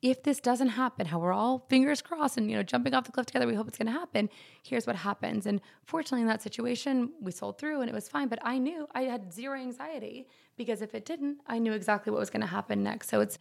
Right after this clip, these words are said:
maintaining optionality, having that clear roadmap ahead. Um, a lot of people dive into a vertical and they don't realize, "Oh, I just jumped into the hardest, lowest margin, you know, vertical that, that there is."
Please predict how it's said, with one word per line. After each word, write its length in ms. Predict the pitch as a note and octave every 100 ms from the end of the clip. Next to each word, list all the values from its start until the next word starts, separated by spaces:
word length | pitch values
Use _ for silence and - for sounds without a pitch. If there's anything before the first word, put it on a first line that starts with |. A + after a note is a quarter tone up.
| _ - _
maintaining 500 | A3 A3 A3+ B3 B3
optionality, 600 | B3+ A3 - G#3 G#3 G3+
having 300 | F3+ G3+ G#3+
that 160 | G#3 A3+
clear 280 | - G#3+ G3
roadmap 460 | F#3+ F#3+ F#3+ F#3+
ahead. 460 | F#3+ E3 - A1 G3+ - - _ _
Um, 160 | A3 G#3
a 80 |
lot 160 | G#3 A3
of 80 | A#3
people 380 | A3+ G#3 G#3 G#3
dive 280 | G#3 G3+
into 540 | G3+ G3+ - G#3+ G3+ G3
a 80 | G3+
vertical 580 | F3 G#3+ B3 G3 G3 -
and 220 | G3 F#3+
they 100 | G3+
don't 160 | G#3+
realize, 340 | A3+ A3 G#3 - - - - -
"Oh, 100 | E4+
I 80 |
just 240 | F#3+ G3 -
jumped 220 | G#3+ G3+
into 180 | A3+ G#3
the 80 | G3
hardest, 580 | - F#3 F#3 A3+ -
lowest 440 | B3+ F#3 G3+ A3+ A3+
margin, 640 | G#3 G#3 A3 C4 B3+ C4 -
you 140 | -
know, 160 | B3 A#3+
vertical 580 | - B3 - C4+ C4
that, 280 | B3 - D#4
that 180 | A#3 A3
there 140 | - B3+
is." 320 | C4+ A#3+